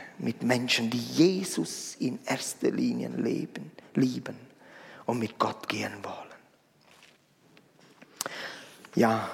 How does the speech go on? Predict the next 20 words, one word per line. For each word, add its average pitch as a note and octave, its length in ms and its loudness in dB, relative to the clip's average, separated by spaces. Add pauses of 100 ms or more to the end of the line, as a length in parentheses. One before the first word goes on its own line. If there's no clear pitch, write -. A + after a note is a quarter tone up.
habe A#2+ 300 4
Freunde, A2+ 600 2 (1160)
die A#2+ 60 2
für A2 120 2
Jesus G#2+ 580 2
brennen. G2 440 -6 (800)
Viertens, C#3+ 540 4
und A#2+ 80 -2
damit A#2 260 2
komme B2 180 0
ich - 140 -8
zum G#2+ 160 -8
Schluss. - 580 -4 (2250)
Und A#2 180 -2
auch B2 200 6
da G#2 340 -2 (800)
habe - 160 2
ich - 100 0
gesagt, - 460 2
Herr, A#2 200 6